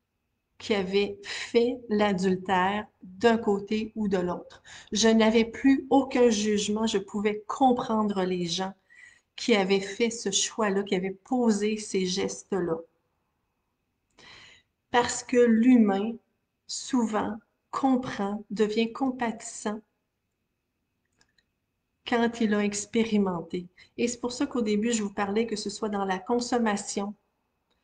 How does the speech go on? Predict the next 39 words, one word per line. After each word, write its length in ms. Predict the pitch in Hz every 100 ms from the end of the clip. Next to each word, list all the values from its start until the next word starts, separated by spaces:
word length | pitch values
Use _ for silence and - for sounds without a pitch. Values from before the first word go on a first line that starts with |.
| _ _ -
à 120 | 196
quelque 400 | 202 254 247 247
niveau 360 | 226 220 214 220
que 80 |
ce 120 | - 208
soit, 440 | - - 202 202
de 140 | 196 185
drogue, 580 | 190 202 214 208 208
d'alcool, 680 | 202 196 196 208 202 208 214
où 60 | 202
on 140 | 190
était 240 | 190 190 202
dans 140 | 196
la 120 | 190
souffrance 720 | 190 208 - - 208 214 220 - - - -
et 140 | 226 214
qu'on 240 | 208 202
a 60 | 196
eu 100 | 214
des 140 | 208
comportements 840 | 208 196 196 196 - 196 196 202 202
ou 60 |
quelqu'un 360 | 202 202 - 202
qui 140 | 202
a 60 | 196
volé 500 | 185 214 208 208 214
ou 80 | 208
même 220 | 196 202
quelqu'un 340 | 202 - 202
qui 140 | 202 190
a 60 |
tué, 520 | - - 220 226 233 - - -
aller 320 | 190 202 226 226
dans 280 | 208 202 -
toutes 160 | 311 -
ces 220 | - 202
grosses 420 | 220 233 226 -
choses-là, 540 | 226 202 196 202 214
lourdes, 760 | 208 196 196 233 247 220 190